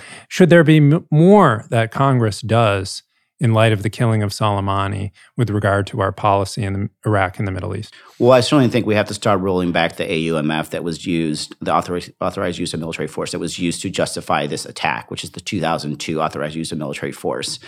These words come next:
Speaker 2: uh, that we, uh,
Speaker 1: In advance of the Iraq
Speaker 2: in
Speaker 1: War.
Speaker 2: advance of the Iraq War.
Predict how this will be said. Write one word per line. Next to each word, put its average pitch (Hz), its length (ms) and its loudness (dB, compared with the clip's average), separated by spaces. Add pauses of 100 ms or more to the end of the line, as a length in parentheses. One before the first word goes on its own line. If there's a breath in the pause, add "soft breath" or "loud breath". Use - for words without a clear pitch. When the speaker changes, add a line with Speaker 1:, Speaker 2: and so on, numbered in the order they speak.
(240 loud breath)
Speaker 2:
uh, 69 300 -2
that 71 160 -6
we, 82 360 -4 (100)
uh, 76 200 -2
Speaker 1:
In 139 140 8
advance 113 400 4
of 107 60 -2
the 104 60 2
Iraq 95 380 2
Speaker 2:
in 113 80 4
Speaker 1:
War. 107 60 2
Speaker 2:
advance 87 260 0
of - 60 -12
the 85 80 -2
Iraq 78 280 -2
War. 85 320 -2